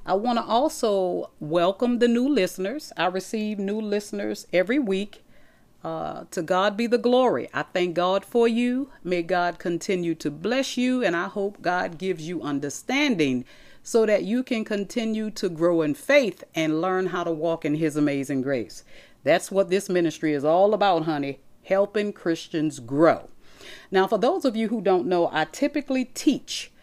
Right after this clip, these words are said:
from the New King James Version. Not all the time, but for the most part, I use the, the New King James Version. If you have the traditional King James,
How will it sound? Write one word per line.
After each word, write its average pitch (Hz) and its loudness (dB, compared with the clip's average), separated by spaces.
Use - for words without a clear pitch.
from 214 0
the 202 2
New 202 0
King 196 -2
James 170 4
Version. 147 0
Not 190 2
all 339 4
the 208 4
time, 143 -2
but 147 -2
for - -4
the 147 -2
most 220 0
part, 139 0
I 139 0
use 151 -2
the, 139 -6
the 160 2
New 165 8
King 220 -2
James 247 -2
Version. 127 -6
If 185 4
you 247 2
have 240 2
the 160 -2
traditional 226 -2
King 233 -2
James, 214 -4